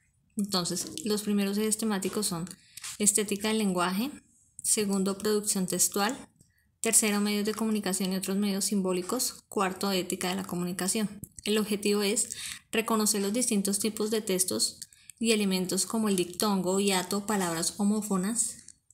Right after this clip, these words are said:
e intenciones comunicativas de cada uno de est-, de los textos. Como título,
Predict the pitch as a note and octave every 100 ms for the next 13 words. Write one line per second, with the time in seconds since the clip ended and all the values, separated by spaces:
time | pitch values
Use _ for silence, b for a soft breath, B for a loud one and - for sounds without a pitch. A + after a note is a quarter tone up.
0 | b b b _ A3+ A3+ G#3+ G3+ F#3+ A3
1 | G3+ G3+ A#3+ A3+ A3 F#3+ G3 G#3 A#3 A#3
2 | F#3 F3+ F#3 G3 F#3+ G3+ - - - A3
3 | C4 C#4+ - - F3 D#3 - - - -
4 | - - _ _ _ _ _ _ _ _
5 | _ _ _ _ _ _ _ _ - _
6 | _ _ _ _ _ _ _ _ B B
7 | B B B B B B B B _ _
8 | - C4 B3+ B3+ D4+ A#3 D#3+